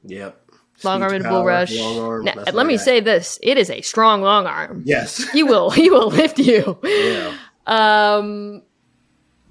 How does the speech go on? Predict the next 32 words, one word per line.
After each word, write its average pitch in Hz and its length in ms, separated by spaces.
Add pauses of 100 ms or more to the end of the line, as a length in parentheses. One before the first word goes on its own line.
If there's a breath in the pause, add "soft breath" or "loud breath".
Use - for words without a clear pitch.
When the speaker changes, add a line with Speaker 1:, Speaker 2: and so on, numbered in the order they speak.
(360)
Speaker 2:
I, 254 240
you 285 80
know, 262 180
like, 233 320
this 262 220
is 247 200
a 233 80
team 220 380
just 196 220
loving, 190 580
uh, 180 140
this 208 320
t-, 233 180
I 180 120
think 196 240
would 180 140
be 175 120
a 175 60
team, 170 320
him 185 140
going 170 200
high, 160 340
just 165 280
loving 165 460
the 156 60
physical 165 460
profile. 156 920 (600)
Speaker 1:
It's 147 160
an 156 60
Speaker 2:
Um, 160 60
Speaker 1:
archetype 156 440
thing. 110 300